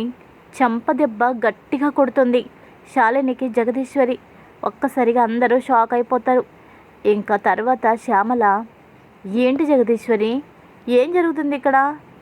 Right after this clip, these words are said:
నిన్నేనా నేను చూస్తున్నాను? ఎప్పుడు ఎంతో ప్రశాంతంగా ఉండే నువ్వు ఎందుకు ఇలా ఉగ్ర రూపం దాల్చావు? నిన్ను చూస్తే నాకు మొట్టమొదటిసారిగా భయం వేస్తుంది. నీ కళ్ళల్లో కోపం చూస్తుంటే నాకు చాలా కంగారుగా ఉంది.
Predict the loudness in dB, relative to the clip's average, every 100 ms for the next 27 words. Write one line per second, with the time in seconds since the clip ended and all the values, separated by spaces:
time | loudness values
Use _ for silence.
0 | -20 -18 -4 0 0 2 2 2 2 2
1 | 0 0 0 0 0 -4 -6 -20 -20 -20
2 | -20 -2 -2 0 0 2 2 0 2 2
3 | 2 0 2 0 2 2 2 0 2 0
4 | 0 -2 -4 -20 -20 -14 -2 0 0 2
5 | 2 2 0 0 0 0 0 2 2 0
6 | -2 -2 -4 -8 -20 -20 -20 -14 -6 -4
7 | -2 -2 -2 0 0 0 0 0 -2 0
8 | 0 -2 -4 -2 0 2 0 0 0 -2
9 | -4 -6 -2 -2 -2 -6 -14 -20 -20 -8
10 | -2 -2 0 0 2 2 2 0 0 0
11 | 0 -2 -2 -2 0 0 -2 -8 -20 -14
12 | -6 -4 -2 0 2 2 2 0 0 -2
13 | 0 0 0 -4